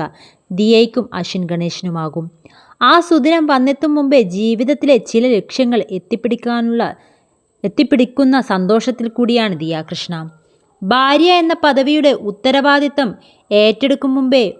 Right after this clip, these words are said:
ഒരു നേട്ടം ദിയ തൻ്റെ പേരോട് ചേർത്ത് വെക്കുന്നു. കൂടെ അശ്വിനും അച്ഛൻ കൃഷ്ണകുമാറും അമ്മ സിന്ധുവും അച്ഛൻ്റെ സുഹൃത്തായ നടൻ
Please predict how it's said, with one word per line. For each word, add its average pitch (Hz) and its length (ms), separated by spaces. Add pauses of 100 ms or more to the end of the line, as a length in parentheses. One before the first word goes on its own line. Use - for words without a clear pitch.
ഒരു 254 260 (540)
നേട്ടം 226 540
ദിയ 196 220 (100)
തൻ്റെ 185 440
പേരോട് 190 560
ചേർത്ത് 170 420
വെക്കുന്നു. 170 400 (220)
കൂടെ 175 320 (100)
അശ്വിനും 208 500 (200)
അച്ഛൻ 185 360
കൃഷ്ണകുമാറും 220 800 (100)
അമ്മ 190 300
സിന്ധുവും 196 480 (100)
അച്ഛൻ്റെ 208 480
സുഹൃത്തായ 208 640 (840)
നടൻ 220 340